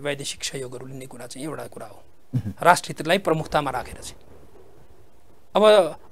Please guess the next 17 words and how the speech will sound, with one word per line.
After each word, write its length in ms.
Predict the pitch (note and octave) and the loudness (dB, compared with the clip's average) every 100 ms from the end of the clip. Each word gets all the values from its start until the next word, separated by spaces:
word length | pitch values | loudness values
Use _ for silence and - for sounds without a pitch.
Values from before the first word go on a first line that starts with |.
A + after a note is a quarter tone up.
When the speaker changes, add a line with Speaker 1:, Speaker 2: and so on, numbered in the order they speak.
| - | 10
Speaker 1:
अरूको 320 | A3 C#4 D4 | 12 12 12
इन्ट्रेस्ट 320 | C4+ A3 - - | 12 8 2 4
चाहिँ 260 | B3+ A#3+ - - - - - - - - | 4 4 -2 -16 -18 -18 -18 -18 -14 4
स्वाभाविक 320 | G#3 F#3+ A#3 | 10 10 10
रूपमा 180 | A3+ A#3+ | 6 4
चाहिँ 200 | B3 F#3 | 2 2
दाता 320 | D#3+ G#3 G#3 | 4 8 6
चाहिँ 160 | G3+ G3 | 6 2
कहिले 220 | F#3 F3+ | 2 2
पनि 180 | G3 G3 | -2 -2
बिना 220 | F3+ F#3 | 0 0
इन्ट्रेस्टले 400 | E3 E3 - E3 | 0 -6 -8 -4
कोही 160 | D#3+ | -2
पनि 140 | D#3 D#3 | -2 -4
आउँदैन। 560 | B2 - - - - | -6 -10 -16 -10 0
Speaker 2:
मह्म। 180 | A2 G#2 F2+ - - - - - - - - - - - - - - - | 2 2 -8 -16 -20 -20 -20 -18 -18 -18 -18 -18 -18 -18 -18 -18 -18 -16
Speaker 1:
हाँ? 140 | - | -14